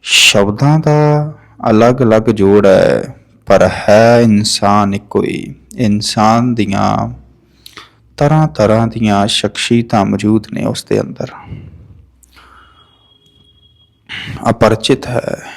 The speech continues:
ਇਨਸਾਨ। ਕਿਸੇ ਵਕਤ ਸੂਰਮਾ ਬਣ ਜਾਂਦਾ ਹੈ, ਜਦ ਕੋਈ ਹੱਲਾਸ਼ੇਰੀ ਮਿਲਦੀ ਹੈ, ਤੇ ਜਦ ਕੋਈ ਹੱਲਾਸ਼ੇਰੀ ਨਹੀਂ ਮਿਲਦੀ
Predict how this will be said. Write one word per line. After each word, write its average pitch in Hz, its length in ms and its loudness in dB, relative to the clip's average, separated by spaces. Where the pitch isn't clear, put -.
ਇਨਸਾਨ। 104 760 -6
ਕਿਸੇ 170 360 2
ਵਕਤ 117 280 -4
ਸੂਰਮਾ 110 560 -2
ਬਣ 101 220 0
ਜਾਂਦਾ 101 480 -4
ਹੈ, 135 80 -10
ਜਦ 110 260 2
ਕੋਈ 110 280 2
ਹੱਲਾਸ਼ੇਰੀ 107 720 -2
ਮਿਲਦੀ 104 520 -2
ਹੈ, - 160 -2
ਤੇ 127 120 4
ਜਦ 131 320 2
ਕੋਈ 170 260 4
ਹੱਲਾਸ਼ੇਰੀ 117 760 2
ਨਹੀਂ 104 200 2
ਮਿਲਦੀ 107 720 -4